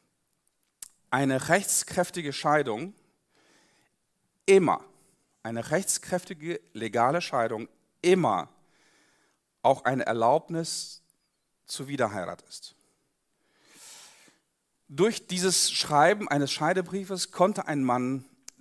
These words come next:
die Scheidung offiziell vollziehen er musste dieses Scheid-, dieses Dokument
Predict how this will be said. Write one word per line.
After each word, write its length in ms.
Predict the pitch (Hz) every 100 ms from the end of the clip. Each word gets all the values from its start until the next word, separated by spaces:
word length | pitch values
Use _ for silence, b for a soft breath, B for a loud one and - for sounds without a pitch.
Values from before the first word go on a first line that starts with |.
| _ -
die 80 | 113
Scheidung 400 | - 117 117 -
offiziell 420 | 120 117 - 104
vollziehen 760 | - 95 - 156 185 202 208 - b b b b b -
er 120 | 147
musste 320 | 165 202 -
dieses 220 | 160 147
Scheid-, 400 | - 151 151 143
dieses 220 | 127 123 -
Dokument 640 | - 131 139 170 170 -